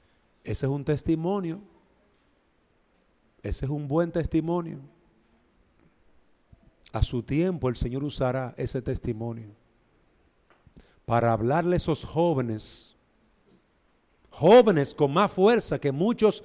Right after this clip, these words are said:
ancianos que utilizan su fuerza para sí mismo enriquecerse.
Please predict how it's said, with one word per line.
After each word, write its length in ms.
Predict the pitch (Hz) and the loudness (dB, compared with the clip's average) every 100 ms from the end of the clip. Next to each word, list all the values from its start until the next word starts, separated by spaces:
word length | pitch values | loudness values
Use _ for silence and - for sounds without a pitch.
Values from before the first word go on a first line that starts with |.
| - | -10
ancianos 920 | - 151 147 - 175 147 120 117 - - _ - - - - | -2 -2 -2 -4 -2 -2 -4 -8 -10 -20 _ -20 -20 -16 -2
que 100 | 139 | 0
utilizan 420 | 127 165 196 180 | 4 4 4 2
su 160 | - 160 | 2 0
fuerza 520 | 156 170 165 147 123 | 4 4 4 2 0
para 200 | 127 123 | 0 0
sí 220 | - 165 | 0 0
mismo 360 | 151 160 170 156 | 0 0 0 0
enriquecerse. 880 | 151 123 123 113 147 147 - 92 | 0 -2 -2 -2 0 -2 -4 -12